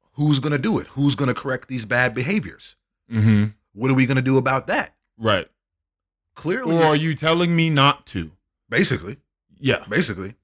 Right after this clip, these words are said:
Speaker 2: Which, by the way, I've heard about this in the public school system just recently in life,
Speaker 1: Mm-hmm.
Speaker 2: relatively recently in life. You try to
Speaker 1: Mm-hmm.
Speaker 2: do, you try to reprimand the child for some bullshit that they're doing or whatever, and p-, parents go crazy.
Speaker 1: Mm-hmm.
Speaker 2: And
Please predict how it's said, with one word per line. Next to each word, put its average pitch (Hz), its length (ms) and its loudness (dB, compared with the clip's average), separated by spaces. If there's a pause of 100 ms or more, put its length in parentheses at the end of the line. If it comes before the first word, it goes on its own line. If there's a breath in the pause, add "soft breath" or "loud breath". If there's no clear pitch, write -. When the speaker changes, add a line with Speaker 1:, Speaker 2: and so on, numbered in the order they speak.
(100)
Speaker 2:
Which, 247 240 -4
by 254 180 0
the 208 80 -2
way, 208 120 0
I've 185 200 2
heard 190 300 0
about 135 280 0
this 123 160 -4
in 123 80 2
the 117 80 2
public 123 300 0
school 135 260 2
system 110 420 0
just 107 180 -4
recently 110 840 2
in 104 400 0
life, 101 280 2
Speaker 1:
Mm-hmm. 110 120 -6
Speaker 2:
relatively 107 540 2
recently 95 480 0
in 92 120 -4
life. 85 240 -10
You 98 120 -8
try 110 200 2
to 104 80 4
Speaker 1:
Mm-hmm. 101 60 0
Speaker 2:
do, 107 160 2 (240 loud breath)
you 113 140 -4
try 117 260 2
to 104 220 0 (200)
reprimand 107 540 2
the 104 80 2
child 104 380 0
for 101 100 -10
some 101 300 0
bullshit 101 400 -2
that 92 160 -8
they're 95 100 -4
doing 92 380 0
or 90 80 -4
whatever, 90 300 -6
and 92 320 -6 (500)
p-, - 80 -8
parents 113 500 -2
go 98 160 -2
crazy. 92 540 -2
Speaker 1:
Mm-hmm. 90 220 -16 (320)
Speaker 2:
And 110 440 0